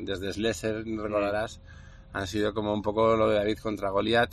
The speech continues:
Speaker 1: eh, pero es un arma brutal para un equipo privado, porque los costes por kilómetro son muy diferentes de los de los cuatro por cuatro y, y bueno, tiene su particular conducción,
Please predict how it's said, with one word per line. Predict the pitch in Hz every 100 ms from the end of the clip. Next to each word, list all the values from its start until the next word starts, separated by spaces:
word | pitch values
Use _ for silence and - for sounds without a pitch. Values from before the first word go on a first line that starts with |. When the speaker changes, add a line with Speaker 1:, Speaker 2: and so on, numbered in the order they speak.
| -
Speaker 1:
eh, | 110 107 104 101 95 92
pero | 101 101 104
es | 95
un | 110
arma | 104 104 104 107 104 104 101
brutal | 95 95 110 110 107 101 90 90
para | 98 98
un | 104 101
equipo | 101 98
privado, | 101 101 107 123 - - - - - -
porque | 104 90 95
los | 92 90
costes | 101 - 110 101
por | - 107 101 101 101 95
kilómetro | 107 104 107 98 101 98
son | - 98
muy | 101 107
diferentes | 101 98 101 117 110
de |
los | 98 92
de | 95
los | 92
cuatro | 101 98
por | 95
cuatro | 101 101 107 113
y, | 104 95 90 - - - - -
y | 107
bueno, | 110 113
tiene | 113 117 117
su | 123
particular | 113 107 107 110 110 113 110
conducción, | - 110 107 - 135 160